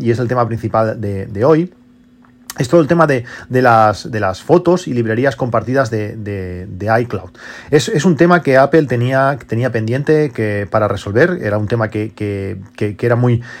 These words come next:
eh, no estaba bien resuelto. Eh, mm, sabéis que tengo muchísimas fotos. Para mí el tema de fotos es casi lo principal que tengo en, en mi iPhone. Llevo encima, pues, más de ochenta mil fotos, no sé cuántos miles de, de vídeos, pero sobre todo las, las fotos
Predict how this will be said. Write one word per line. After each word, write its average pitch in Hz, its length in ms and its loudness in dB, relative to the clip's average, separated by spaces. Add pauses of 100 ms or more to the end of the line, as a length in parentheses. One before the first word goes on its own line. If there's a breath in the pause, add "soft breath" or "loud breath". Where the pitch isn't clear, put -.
(140 loud breath)
eh, - 140 -4
no 147 100 4
estaba 151 240 4
bien 127 180 0
resuelto. 151 580 2 (260 loud breath)
Eh, 113 400 2
mm, 110 340 -4
sabéis 120 380 2
que 110 80 0
tengo 117 160 0
muchísimas 107 440 -2
fotos. 160 340 4
Para 110 160 0
mí 120 100 0
el 117 80 2
tema 120 200 0
de 113 220 2
fotos 117 300 -2
es 101 160 -8
casi 120 240 -2
lo 110 120 4
principal 113 440 -2
que 110 80 -4
tengo 107 320 -4
en, 101 260 -8
en 110 140 -4
mi 104 120 -2
iPhone. 165 360 0 (260 loud breath)
Llevo 120 240 2
encima, 117 300 -2
pues, 101 120 -4
más 123 160 0
de 120 60 0
ochenta 117 300 -2
mil 117 120 -2
fotos, 165 460 4
no 107 320 -4
sé - 100 -10
cuántos 113 320 -2
miles 113 280 -2
de, 107 180 -4
de 117 140 -6
vídeos, 185 260 2
pero 117 120 -6
sobre 120 120 -4
todo 160 140 6
las, 117 240 2
las 113 180 -2
fotos 175 380 0